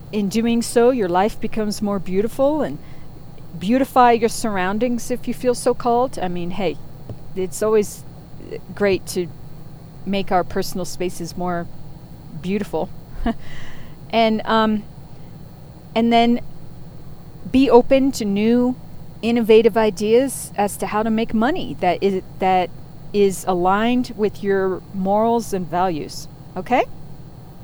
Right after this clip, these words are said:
Fantastic. That is your homework for the weekend.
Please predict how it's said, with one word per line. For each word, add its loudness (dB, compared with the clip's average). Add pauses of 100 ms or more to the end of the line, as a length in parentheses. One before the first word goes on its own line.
(520)
Fantastic. 0 (540)
That 8
is 2
your 4
homework 2
for -6
the 0
weekend. -4